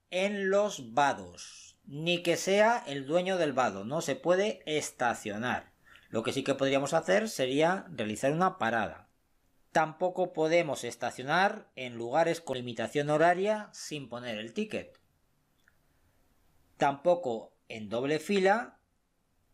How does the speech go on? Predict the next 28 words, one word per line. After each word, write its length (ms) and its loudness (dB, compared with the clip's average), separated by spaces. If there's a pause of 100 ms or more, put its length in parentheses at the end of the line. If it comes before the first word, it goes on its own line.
(140)
aunque 420 0
se 160 -4
permite 720 -2
la 400 2
parada, 680 0 (460)
siempre 720 0
que 160 -4
no 180 4
se 200 2
moleste 880 2 (160)
y 140 -4
que 180 -2
no 100 -2
exista 600 -2
sitio 360 -6
cerca 460 -4
para 220 2
estacionar. 840 -6 (120)
Esto 260 2
quiere 160 -2
decir 300 0
que 100 -2
si 140 -6
yo 120 -2
tengo 200 -2
sitio 320 -2
para 180 0
estacionar, 680 0